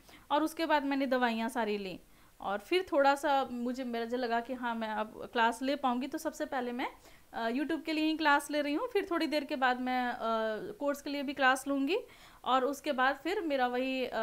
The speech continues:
दिनचर्या, खाना, नाश्ता। और बेटा का तबीयत मे-, मेरा थोड़ा ज़्यादा ख़राब है।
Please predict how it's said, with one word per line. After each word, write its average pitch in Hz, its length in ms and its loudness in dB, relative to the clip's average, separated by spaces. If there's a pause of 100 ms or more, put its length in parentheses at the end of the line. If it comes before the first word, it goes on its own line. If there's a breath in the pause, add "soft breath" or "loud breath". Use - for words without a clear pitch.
(560)
दिनचर्या, 262 580 2 (360)
खाना, 226 300 -4
नाश्ता। 226 420 -6
और 220 180 -2
बेटा 294 320 0
का 330 120 -2
तबीयत 269 280 -2
मे-, 262 220 -2
मेरा 247 260 -4
थोड़ा 262 160 -2
ज़्यादा 240 300 2
ख़राब 247 340 0
है। 494 120 -2